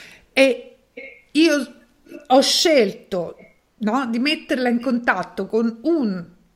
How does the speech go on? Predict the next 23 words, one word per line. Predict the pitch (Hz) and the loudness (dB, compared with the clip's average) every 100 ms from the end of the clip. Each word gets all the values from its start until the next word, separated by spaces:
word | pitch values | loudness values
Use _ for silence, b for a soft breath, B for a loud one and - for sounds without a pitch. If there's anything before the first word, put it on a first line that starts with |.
| _ | _
uno | 262 294 190 | -6 -4 -4
di | 175 | -6
questi | 175 220 226 | -4 -4 -6
commercialisti | 180 196 196 - 226 220 208 | -8 -8 -8 -8 -8 -8 -10
in | 196 | -8
particolare, | 214 220 233 311 349 370 262 | -10 -10 -8 -6 -6 -6 -6
perché | 262 - 330 359 381 - _ _ _ _ _ - | -6 -6 -4 -4 -6 -14 _ _ _ _ _ -18
so | - - 277 185 - - | -8 -2 -2 -2 -10 -20
che | - 170 | -20 -10
tra | 214 220 | -6 -6
tutti | 294 294 339 | -8 -6 -6
questi | 330 330 330 - 339 - | -4 -6 -6 -8 -10 -6
questa | 320 311 247 | -6 -4 -4
persona | 226 277 - 269 254 262 254 - | -4 -6 -8 -6 -4 -4 -6 -4
ha | 220 | -6
delle | 185 202 | -6 -8
caratteristiche | 202 220 226 247 240 226 - 233 226 233 233 b b b b | -6 -4 -4 -6 -8 -8 -8 -6 -4 -4 -6 b b b b
che | - 208 | -8 -6
vanno | 240 240 240 208 - | -4 -2 -2 -4 -8
benissimo | 208 190 233 294 247 - 240 240 240 226 - | -8 -4 -2 -2 -4 -6 -4 -2 -2 -6 -10
per | 220 | -6
mia | 208 180 | -4 -6
sorella. | 180 180 151 156 151 151 | -8 -10 -10 -12 -14 -16